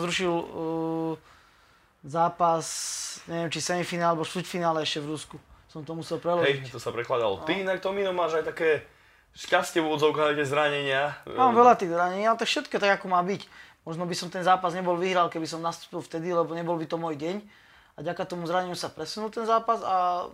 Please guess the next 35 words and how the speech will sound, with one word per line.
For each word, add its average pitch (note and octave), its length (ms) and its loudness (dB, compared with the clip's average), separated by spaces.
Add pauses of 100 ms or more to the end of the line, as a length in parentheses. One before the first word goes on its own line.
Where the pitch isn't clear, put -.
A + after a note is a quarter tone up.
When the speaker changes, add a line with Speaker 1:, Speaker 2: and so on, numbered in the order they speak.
(120)
Speaker 1:
na E3+ 400 2
deň, F#3+ 240 -2
ktorý F3 240 -4
bol E3+ 240 0
môj D3 240 -8
deň. C#3 160 -12
Proste C#3+ 320 -8
ja E3+ 80 -4
to F3+ 80 -6
beriem D#3+ 320 -2
tak, D3 240 -8
že C3+ 160 -14 (240)
všetko - 240 -10
sa D#3+ 160 -8
kvôli D#3+ 240 -4
niečomu D3 320 -8
deje, D#3 240 -2
takže C3+ 400 -10 (560)
určite D3 320 -8
to D#3 80 -8
nie D#3 160 -8
je C#3 80 -8
znamenie, D3+ 320 -4
že D3+ 80 -6
mám C#3+ 140 -6
skončiť, D3 420 -8
ale D3+ 160 -2
je D#3 80 -6
to D#3+ 80 -8
znamenie, E3+ 400 -4
že D#3 80 -6
som E3 160 -6
mal E3 160 0
možno D#3 240 -8
prehrať F#3+ 480 0